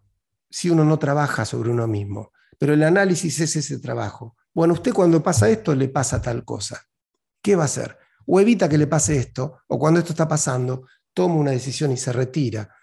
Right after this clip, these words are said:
Eh, listo. A usted, como le decía yo, una paciente que,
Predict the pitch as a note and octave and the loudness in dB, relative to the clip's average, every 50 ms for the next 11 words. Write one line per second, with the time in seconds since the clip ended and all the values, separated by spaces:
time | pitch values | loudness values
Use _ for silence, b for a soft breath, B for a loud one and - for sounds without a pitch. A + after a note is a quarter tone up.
0 | b b b b b b - A#2+ B2 - - _ _ _ _ _ _ _ - - | b b b b b b -8 -8 -8 -10 -14 _ _ _ _ _ _ _ -10 -10
1 | - - - E3 D#3 B2+ - - - - - - F#3 E3 D#3+ E3 - G#3+ - - | -10 -4 0 0 0 0 -2 -6 -8 -6 -4 -2 -2 -2 0 0 0 0 0 2
2 | F#3 F#3+ F3+ F3 D#3 F3 G#3+ G3 F3+ F#3+ G3 F#3 D#3 D3 C#3+ - - F#3 F3+ D#3+ | 4 4 4 4 4 4 4 4 4 4 4 4 4 2 2 2 4 2 4 4
3 | F3 D3 C3 C#3 C#3+ D3+ D3 - - | 2 0 2 2 0 0 -2 -6 -20